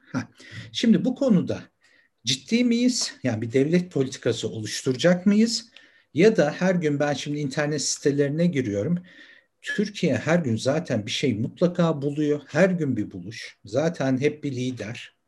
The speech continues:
Üniversitenin sayfasına giriyorum. Üniversite her gün bir şey keşfediyor. Ben böyle bir komedi ne kadar daha kaldırır bu ülke bilmiyorum.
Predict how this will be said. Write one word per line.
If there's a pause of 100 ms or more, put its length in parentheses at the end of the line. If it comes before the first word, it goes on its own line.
(420)
Üniversitenin
sayfasına
giriyorum.
Üniversite
her
gün
bir
şey
keşfediyor. (720)
Ben
böyle
bir
komedi
ne
kadar
daha
kaldırır
bu
ülke
bilmiyorum.